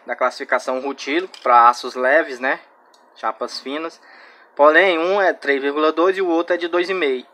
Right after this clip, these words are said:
E também muda essa cor. Aí eu não sei se essa cor muda é por causa do fabricante. Porque fica difícil de a gente saber que o fabricante, ele tem que fazer, por exemplo, se eles fossem fazer os eletrodos, ele tinha que fazer tudo igual, a mesma cor.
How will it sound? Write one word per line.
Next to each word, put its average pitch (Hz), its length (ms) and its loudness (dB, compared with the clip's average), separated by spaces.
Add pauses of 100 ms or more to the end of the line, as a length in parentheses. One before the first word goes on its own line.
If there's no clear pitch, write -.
(180)
E 170 120 -6
também 185 400 2
muda 175 320 0
essa 220 220 -2
cor. 156 280 4
Aí 135 100 6
eu 156 80 2
não 220 200 2
sei 214 300 2
se - 120 0
essa 165 220 0
cor 143 200 -2
muda 139 400 -4 (1120)
é 135 80 -2
por - 160 -10
causa 131 320 2
do 120 100 -14
fabricante. 185 840 0 (3250)
Porque 156 300 0
fica 233 300 -8
difícil 214 440 -8
de 190 60 4
a 185 60 6
gente 190 220 -2
saber 175 400 2
que 139 200 -10
o 185 120 -6
fabricante, 180 760 2
ele 147 100 -2
tem 165 180 -8
que - 120 -16
fazer, 165 320 4
por 165 120 -8
exemplo, 160 200 -2
se - 80 -6
eles 160 100 -8
fossem 175 200 -6
fazer 156 200 2
os 147 120 -6
eletrodos, 139 440 -4
ele 156 80 -6
tinha 165 140 -8
que - 80 -20
fazer 156 280 2
tudo 233 280 -10
igual, 156 400 6
a 127 60 4
mesma 175 280 -2
cor. 147 340 -2